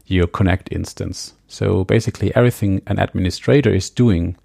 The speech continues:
is something you have to do by clicking through the user interface. You cannot use infrastructure as code tools like CloudFormation or Terraform to configure and spin off,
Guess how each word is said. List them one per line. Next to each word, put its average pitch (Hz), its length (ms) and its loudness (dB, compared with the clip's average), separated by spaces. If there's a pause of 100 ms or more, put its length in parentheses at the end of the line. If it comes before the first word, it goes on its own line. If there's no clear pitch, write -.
(520)
is 95 180 0
something 98 340 0
you 95 80 0
have 101 220 0
to - 120 -20
do 98 340 0
by 95 320 2
clicking 95 680 -2
through 92 800 0 (120)
the 90 100 0
user 87 280 0
interface. - 680 -8 (680)
You 110 100 0
cannot 120 380 2
use 101 400 0
infrastructure - 680 -6
as - 100 -8
code 127 340 0
tools 107 480 -2
like 98 160 -6
CloudFormation 95 640 -2
or - 60 -8
Terraform 110 800 0 (580)
to 101 300 0
configure 101 420 0
and 98 120 2
spin 92 260 -2
off, - 340 -2